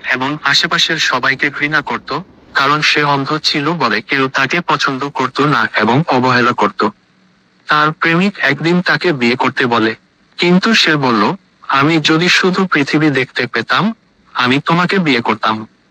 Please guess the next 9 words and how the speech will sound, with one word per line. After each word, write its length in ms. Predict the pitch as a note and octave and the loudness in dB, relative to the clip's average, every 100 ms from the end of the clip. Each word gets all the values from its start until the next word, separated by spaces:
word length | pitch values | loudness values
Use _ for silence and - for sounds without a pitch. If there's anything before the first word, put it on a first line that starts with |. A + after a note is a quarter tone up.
| _ _ _ _ - | _ _ _ _ -4
আমাকে 400 | C3+ D3+ F3 F#3 | 2 2 2 2
যে 220 | D#3 F3+ | 2 2
তুমি 380 | F3+ E3+ E3 G3+ | 2 2 2 2
এত 260 | - C3+ - | 0 -4 -2
ভালোবাসো, 600 | D3 A#2+ B2 C#3 - D3+ | -2 0 0 0 2 0
সেই 320 | - - C#3+ | 0 0 0
তোমাকেই 520 | C#3+ E3 E3+ D#3+ D#3 D#3+ | 2 2 2 2 0 0
আমি 260 | A2+ A2+ | 0 2
নিজের 300 | C#3+ C#3+ C#3 | 2 2 0